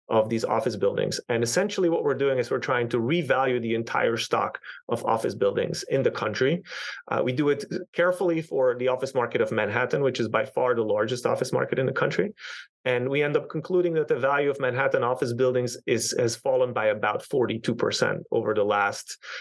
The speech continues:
two and a half, uh, sorry, three and a half years since the onset of the pandemic,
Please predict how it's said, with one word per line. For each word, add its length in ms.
two 140
and 100
a 40
half, 360
uh, 40
sorry, 340
three 200
and 100
a 20
half 260
years 300
since 220
the 160
onset 320
of 100
the 80
pandemic, 440